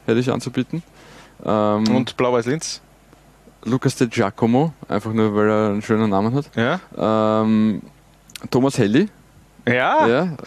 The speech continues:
Speaker 1: äh,
Speaker 2: Hab ich ja, <laughs> hab ich nicht lesen wollen, über Thomas Helly gesprochen,
Speaker 1: <laughs>
Speaker 2: ja.
Speaker 1: Genau.
Speaker 2: Ja.
Speaker 1: Ähm,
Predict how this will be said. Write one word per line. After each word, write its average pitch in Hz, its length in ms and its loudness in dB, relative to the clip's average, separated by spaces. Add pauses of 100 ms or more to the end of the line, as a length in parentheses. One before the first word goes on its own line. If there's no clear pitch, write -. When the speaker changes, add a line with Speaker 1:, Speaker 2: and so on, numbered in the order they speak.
(160)
Speaker 1:
äh, 104 200 2
Speaker 2:
Hab 180 100 2
ich 165 80 4
ja, 139 240 2
<laughs> - 0 -
hab 151 140 0 (280)
ich 143 140 0
nicht 165 180 2
lesen 156 300 4
wollen, 202 260 2 (220)
über 170 120 2
Thomas 170 300 2
Helly 254 160 2
gesprochen, 156 420 2
Speaker 1:
<laughs> - 0 -
Speaker 2:
ja. 156 120 4
Speaker 1:
Genau. 226 160 2 (400)
Speaker 2:
Ja. 117 300 2
Speaker 1:
Ähm, 117 240 2